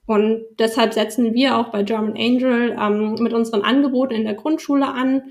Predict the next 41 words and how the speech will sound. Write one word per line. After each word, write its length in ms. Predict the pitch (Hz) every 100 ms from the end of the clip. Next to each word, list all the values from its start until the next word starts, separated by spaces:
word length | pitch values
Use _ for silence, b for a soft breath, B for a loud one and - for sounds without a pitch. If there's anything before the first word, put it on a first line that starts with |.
| B B B
um 180 | 226 226
Sprach- 360 | 226 240 262 262
und 100 | 220
Bildungsdefizite 960 | 254 269 269 - 254 233 220 247 247
möglichst 460 | 220 226 226 202 -
früh 220 | - 285
auszugleichen 1000 | 302 277 294 - 285 262 233 262 - 262
und 100 | 226
den 140 | 226 226
Kindern 240 | 247 233
die 80 | 220
Möglichkeit 640 | 220 226 240 - 240 233
zu 140 | - 214
geben, 560 | 226 240 233 233 220 208
ähm, 360 | 220 208 214 - B -
den 120 | 220
Anschluss 420 | 254 330 302 -
zu 140 | - 262
behalten, 580 | 262 254 240 254 269
erst 220 | 226 226 233
gar 140 | 220
nicht 160 | 247 233
den 140 | 208
Anschluss 360 | 233 - 247 -
zu 100 | 233
verlieren, 720 | 233 220 247 277 277 277 B B B B _
ähm, 300 | 240 226 226
die 80 | 220
Chance 420 | 214 240 262 302
zu 120 | - 240
bekommen, 360 | 247 262 254
auf 160 | 226 -
eine 120 | 233
weiterführende 680 | 233 240 247 233 247 226 220
Schule 420 | - 254 277 269
zu 160 | - 233
kommen, 320 | 247 233 226
die 120 | 214
ihrem 200 | 214 208
Potenzial 640 | - 220 214 - 277 285
entspricht 800 | 254 240 - - 240 240 - -